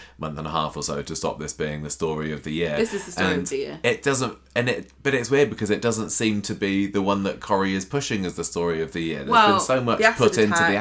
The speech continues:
Speaker 1: acid attack.
Speaker 2: And we've got, you know, Carter brewing, haven't we?
Speaker 1: Oh yeah, but th-, this has been it. And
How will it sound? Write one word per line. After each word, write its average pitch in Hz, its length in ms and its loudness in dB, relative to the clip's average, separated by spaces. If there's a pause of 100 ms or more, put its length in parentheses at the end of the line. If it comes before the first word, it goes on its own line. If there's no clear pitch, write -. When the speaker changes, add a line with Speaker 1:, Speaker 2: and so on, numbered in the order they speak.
Speaker 1:
acid 107 280 -2
attack. - 520 -8
Speaker 2:
And 180 160 0
we've 185 160 0
got, 190 320 2
you 196 120 -2
know, 160 320 0 (720)
Carter 160 460 -8
brewing, 151 580 -4 (100)
haven't 151 160 -10
we? 151 220 -8 (400)
Speaker 1:
Oh 120 100 -2
yeah, 123 320 0
but 95 340 0
th-, 113 180 2
this 151 180 2
has 131 80 -2
been 110 180 2
it. 120 240 0
And 95 220 -2